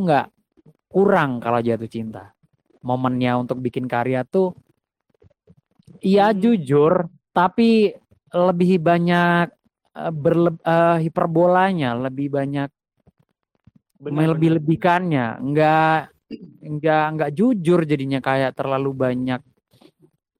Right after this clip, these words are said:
Speaker 2: Karena
Speaker 1: eh,
Speaker 2: ada lirik
Speaker 1: kiasan.
Speaker 2: yang jujur, terus ada lirik yang diharapkan. <laughs>
Speaker 1: <laughs> Ada,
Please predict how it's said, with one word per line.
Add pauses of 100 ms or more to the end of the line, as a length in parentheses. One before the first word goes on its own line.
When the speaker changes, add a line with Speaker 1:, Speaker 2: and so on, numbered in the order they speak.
Speaker 2:
Karena
Speaker 1:
eh,
Speaker 2:
ada
lirik
Speaker 1:
kiasan.
Speaker 2:
yang
jujur,
terus
ada
lirik
yang
diharapkan. (200)
<laughs> (400)
Speaker 1:
<laughs> (240)
Ada,